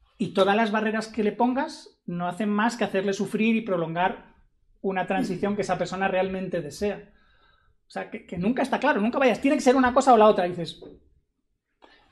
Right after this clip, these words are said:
ya que vamos, estamos viendo casos, primer principio,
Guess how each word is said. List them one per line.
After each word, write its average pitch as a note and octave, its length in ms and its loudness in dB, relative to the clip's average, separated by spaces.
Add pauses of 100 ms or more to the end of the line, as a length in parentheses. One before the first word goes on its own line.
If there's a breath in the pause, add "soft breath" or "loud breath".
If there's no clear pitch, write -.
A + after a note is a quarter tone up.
(520 soft breath)
ya G3 120 2
que G3+ 100 2
vamos, A#3 320 4
estamos G3+ 480 -2
viendo G3+ 260 2
casos, A#3 280 0
primer A3 420 4
principio, F#3+ 640 0